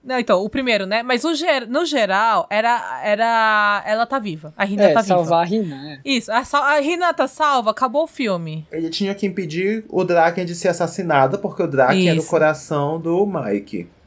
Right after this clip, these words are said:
Speaker 2: Uhum.
Speaker 1: Eu
Speaker 3: Né?
Speaker 1: acho
Speaker 3: Assim
Speaker 1: que fica
Speaker 3: como no
Speaker 1: meio
Speaker 3: mangá.
Speaker 1: implícito, fica meio implícito o que aconteceu com a gangue depois, porque, é, no final do filme, eu acho que fica, não sei, né?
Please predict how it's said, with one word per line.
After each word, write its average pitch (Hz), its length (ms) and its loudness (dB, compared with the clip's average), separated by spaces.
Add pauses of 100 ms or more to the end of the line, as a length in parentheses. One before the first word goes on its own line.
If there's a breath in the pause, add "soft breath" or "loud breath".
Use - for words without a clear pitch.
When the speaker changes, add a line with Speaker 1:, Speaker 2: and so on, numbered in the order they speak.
(280 soft breath)
Speaker 2:
Uhum. 156 160 4
Speaker 1:
Eu 147 100 6
Speaker 3:
Né? 143 80 6
Speaker 1:
acho 214 180 4
Speaker 3:
Assim 285 240 -2
Speaker 1:
que 330 60 -2
fica 320 60 2
Speaker 3:
como 330 100 4
no 285 40 4
Speaker 1:
meio 262 160 2
Speaker 3:
mangá. 254 360 2
Speaker 1:
implícito, 294 500 -4 (220)
fica 247 280 -6
meio 277 140 -2
implícito 277 420 -4
o 214 60 -4
que - 80 0
aconteceu 208 500 -2
com 190 120 0
a 165 40 4
gangue 170 300 -4
depois, 175 480 -4
porque, 180 520 -4 (560 soft breath)
é, 185 300 0
no 240 300 0
final 254 400 0
do 247 100 -2
filme, 226 640 -4
eu 202 160 2
acho 208 220 2
que 247 140 -8
fica, 254 300 -4 (280)
não 240 280 0
sei, 196 260 2
né? 170 200 -4